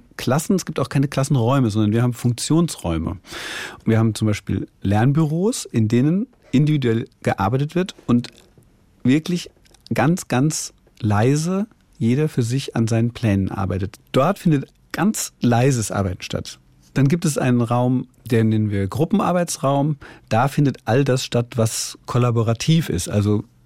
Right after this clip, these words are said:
Partnerarbeit, Gruppenarbeit, wo man sprechen muss, Englisch, äh, kann man nicht für sich alleine mit Schreiben lernen, da muss man schon auch m-, miteinander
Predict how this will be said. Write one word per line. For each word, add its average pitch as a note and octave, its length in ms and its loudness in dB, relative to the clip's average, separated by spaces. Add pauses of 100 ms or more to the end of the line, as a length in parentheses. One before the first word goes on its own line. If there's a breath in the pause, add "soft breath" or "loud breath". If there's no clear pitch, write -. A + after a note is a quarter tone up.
(400)
Partnerarbeit, A#2 760 0
Gruppenarbeit, G#2+ 800 0
wo - 20 2
man B2 180 2
sprechen A#2 600 0
muss, G#2+ 160 -2
Englisch, A2+ 840 0
äh, G#2+ 300 0 (440)
kann A#2 140 2
man A2+ 100 4
nicht A2 340 0
für A2+ 120 0
sich A#2 180 2
alleine A2+ 320 2
mit A2 140 0
Schreiben B2+ 460 2
lernen, B2+ 400 2
da A#2+ 120 2
muss A#2+ 200 0
man B2 100 0
schon B2+ 160 0
auch A#2 140 0
m-, A#2+ 140 0
miteinander A#2 500 2